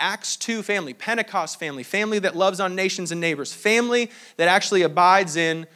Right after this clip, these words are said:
the household of God, living stones. Number one,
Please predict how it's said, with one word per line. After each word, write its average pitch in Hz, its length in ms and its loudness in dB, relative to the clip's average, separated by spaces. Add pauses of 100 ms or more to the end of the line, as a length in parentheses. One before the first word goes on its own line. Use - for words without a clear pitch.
(600)
the 160 60 -4
household 185 500 2
of 131 140 -6
God, 127 340 -4 (300)
living 180 320 0
stones. - 640 -8 (180)
Number 160 220 0
one, 117 280 -2